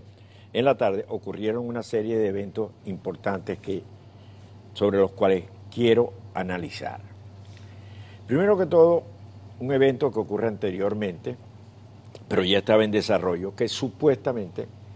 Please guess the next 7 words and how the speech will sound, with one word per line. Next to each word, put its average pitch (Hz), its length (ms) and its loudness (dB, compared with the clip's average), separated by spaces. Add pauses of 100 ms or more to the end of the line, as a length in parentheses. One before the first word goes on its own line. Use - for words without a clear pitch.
(1120)
la 117 420 4 (460)
representante 101 720 2
de 95 60 4
la, 90 220 0 (2500)
de - 80 -4
la 101 120 6
Unión 110 420 0